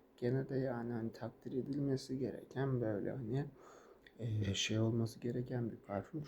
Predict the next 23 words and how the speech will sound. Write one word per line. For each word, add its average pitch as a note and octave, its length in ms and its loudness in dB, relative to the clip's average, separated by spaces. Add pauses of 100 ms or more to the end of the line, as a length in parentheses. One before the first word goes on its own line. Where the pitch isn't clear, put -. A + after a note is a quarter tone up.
Çünkü D3 240 -8
hani C3+ 220 -4
bu B2+ 100 0
da C3+ 100 2
çok - 380 -10 (520)
etrafına G#2 640 0
yön F#2+ 340 4
vermiş - 480 -10
bir - 60 -20
koku. - 320 -10
Hani F#2+ 200 0
nasıl A2+ 320 4 (760)
işte, - 580 -2
hmm, G#2+ 120 0 (600)
Aventus'tur, G2+ 760 2 (160)
Creed G#2+ 180 -2
Aventus'tur, - 720 -6 (100)
Baccarat'tır. - 760 -8
Hani - 360 -6 (440)
etrafına G2+ 600 -2
çok - 400 -8
yön F#2 240 -2
ver-, F#2 220 0